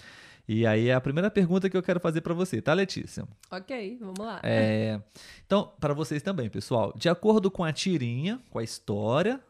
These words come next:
Speaker 1: tá bom? Quais são os dois sentidos do verbo maratonar, né? A menina usou o verbo maratonar
Speaker 2: Uhum.
Speaker 1: em um sentido, né? Bem claro, bem explícito.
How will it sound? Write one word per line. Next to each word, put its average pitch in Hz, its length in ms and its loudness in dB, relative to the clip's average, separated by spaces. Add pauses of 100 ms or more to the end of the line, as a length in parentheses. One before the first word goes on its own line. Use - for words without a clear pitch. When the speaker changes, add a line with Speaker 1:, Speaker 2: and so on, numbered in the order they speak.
Speaker 1:
tá 104 120 -6
bom? 131 360 -2 (440)
Quais 208 240 -4
são 165 400 -2 (340)
os 139 140 -2
dois 156 240 2
sentidos 143 960 -4 (100)
do 117 160 -4
verbo 120 420 2
maratonar, 117 1040 -2
né? 120 260 -2
A 131 80 -2
menina 220 540 2 (100)
usou 160 480 4
o 147 60 0
verbo 123 260 2
maratonar 139 720 -2
Speaker 2:
Uhum. 190 160 -12 (200)
Speaker 1:
em 226 180 -2
um 254 60 -2
sentido, 196 600 -2
né? 127 140 -2
Bem 135 240 -6
claro, 135 400 -4
bem 127 220 -6
explícito. 156 760 -6